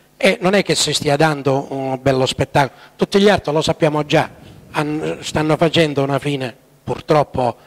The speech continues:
miserevole, e, ma anche il P D sembra che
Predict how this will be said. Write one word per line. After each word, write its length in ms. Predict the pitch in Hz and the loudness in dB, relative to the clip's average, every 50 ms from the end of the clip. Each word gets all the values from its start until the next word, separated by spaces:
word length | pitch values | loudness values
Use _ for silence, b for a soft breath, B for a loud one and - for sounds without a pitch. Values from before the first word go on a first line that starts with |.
| b b b | b b b
miserevole, 760 | - 147 139 - 160 147 156 156 147 131 131 120 117 113 113 B B B B B B B B B | -8 -6 -2 2 2 4 4 4 2 2 2 2 0 0 -4 B B B B B B B B B
e, 1080 | - - 175 170 165 165 160 160 156 156 151 147 147 139 143 143 143 147 151 160 - _ _ _ - - | 0 2 4 6 6 6 6 6 4 4 4 2 0 0 -2 -6 -10 -10 -14 -18 -20 _ _ _ -16 -4
ma 200 | 175 175 180 - | -2 -2 0 0
anche 220 | 185 180 175 - | 0 -2 2 0
il 100 | 175 165 | 0 0
P 140 | - - 160 156 | 0 -4 -4 0
D 280 | - 196 165 135 113 - - _ _ | 2 2 2 2 0 -4 -10 _ _
sembra 440 | - - - 180 165 151 147 143 139 | -6 -2 0 0 2 2 2 0 2
che 400 | 123 143 139 139 135 135 135 | 4 2 4 4 4 2 0